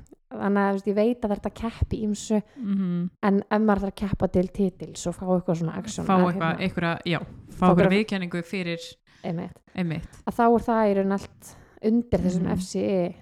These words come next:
Speaker 1: alþjóðasamtökum.
Speaker 2: Mhm.
Speaker 1: Þannig að það er alveg skemmtileg pæling og svo er þetta einmitt að við tölum aðeins, kenna
Speaker 2: Mhm.
Speaker 1: fólki að kenna hundin.
Speaker 2: Já, það er einmitt annað sem að er mjög mikilvægt að
Speaker 1: Mhm.
Speaker 2: að þeir sem eru að gefa sig út fyrir að kenna hundaþjálfun,
Speaker 1: Mhm.
Speaker 2: að, þú veist, þeir hafi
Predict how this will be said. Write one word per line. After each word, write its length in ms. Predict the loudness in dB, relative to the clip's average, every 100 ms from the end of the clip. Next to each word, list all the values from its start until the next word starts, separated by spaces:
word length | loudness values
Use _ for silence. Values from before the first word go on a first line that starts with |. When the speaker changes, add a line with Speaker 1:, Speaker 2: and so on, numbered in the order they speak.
| -10
Speaker 1:
alþjóðasamtökum. 540 | -6 -2 -2 -2 -4 -6
Speaker 2:
Mhm. 280 | -6 -8 -10
Speaker 1:
Þannig 200 | -6 -4
að 40 | 0
það 140 | 0
er 60 | 2
alveg 140 | 0
skemmtileg 500 | -2 -4 -4 -4 -4 0
pæling 400 | 0 -2 -6 -4
og 120 | -4
svo 220 | 0 2
er 40 | 2
þetta 100 | 2
einmitt 140 | -2
að 120 | -2 -4
við 100 | -2
tölum 220 | 0 0
aðeins, 400 | 0 -2 -4 -6
kenna 240 | -2 -2
Speaker 2:
Mhm. 60 | 0
Speaker 1:
fólki 240 | -2 -2 -6
að 20 |
kenna 160 | -2 0
hundin. 360 | 0 -2 -4 -4
Speaker 2:
Já, 240 | -2 -4 -8
það 180 | -6 -4
er 40 | -4
einmitt 260 | -6 -8 -8
annað 300 | -6 -4 -6
sem 140 | -6 -6
að 240 | -6 -8 -14 -20 -20 _
er 100 | -6
mjög 320 | -4 -2 -2 -2
mikilvægt 420 | -4 -8 -12 -8
að 240 | -6 -6 -6 -4
Speaker 1:
Mhm. 400 | 0 2 0 -2 -8 -20 0
Speaker 2:
að 100 | 2
þeir 220 | 4 4 2
sem 300 | -2 -2 0
eru 220 | 0 0
að 460 | 2 2 0 -2 -6 -12 -8
gefa 180 | -6 -6
sig 120 | -8
út 120 | -8
fyrir 260 | -4 -2 -2
að 80 |
kenna 440 | -2 -2 -2 -2 -4 -6 -2
hundaþjálfun, 640 | -2 -4 -8 -6 -6 -6
Speaker 1:
Mhm. 120 | -2 2
Speaker 2:
að, 360 | 4 2 0 -6
þú 40 | -6
veist, 120 | -6 -6 -2
þeir 260 | 0 2 0
hafi 580 | 0 0 0 0 -2